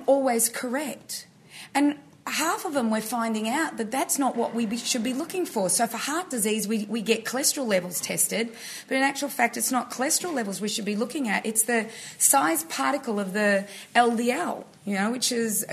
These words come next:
they call the bad, um, cholesterol. There are seven types of L D Ls, from large to small. It's the small ones. So you go and get a blood test,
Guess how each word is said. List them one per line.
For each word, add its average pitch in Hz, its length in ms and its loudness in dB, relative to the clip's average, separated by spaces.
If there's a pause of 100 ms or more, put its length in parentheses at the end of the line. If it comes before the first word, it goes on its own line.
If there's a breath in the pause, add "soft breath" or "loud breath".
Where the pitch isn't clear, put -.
(100)
they 220 140 2
call 220 240 -2
the 190 120 0
bad, 214 520 4
um, 190 420 -4
cholesterol. - 400 -2
There 233 100 2
are 226 40 2
seven 277 520 2
types 220 340 0
of 240 120 -4
L 190 160 0
D 220 140 -6
Ls, 254 280 -2
from 196 220 -4
large 185 320 0
to 233 100 -4
small. 240 460 -2 (340 loud breath)
It's 233 160 2
the 240 100 0
small 339 300 2
ones. 196 260 0 (360 loud breath)
So 294 120 0
you 349 200 6
go 370 160 2
and 277 100 2
get 254 100 2
a 226 40 0
blood 247 320 0
test, - 500 -2